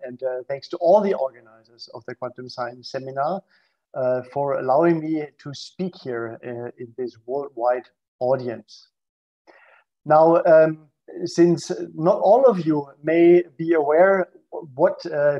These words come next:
Physikalisch-Technische Bundesanstalt is, um, I have this little slide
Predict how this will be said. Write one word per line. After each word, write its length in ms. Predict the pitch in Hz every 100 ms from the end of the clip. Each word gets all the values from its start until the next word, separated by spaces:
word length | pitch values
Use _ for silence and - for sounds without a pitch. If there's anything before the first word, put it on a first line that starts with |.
| -
Physikalisch-Technische 880 | 151 156 143 156 156 160 156 139 131
Bundesanstalt 1080 | 185 220 180 - - 131 123 - 117 110 -
is, 340 | - 185 - -
um, 380 | - 135 135 135 135 -
I 160 | 139 135
have 140 | 135 -
this 180 | 139 -
little 240 | 147 - -
slide 440 | - 147 180 202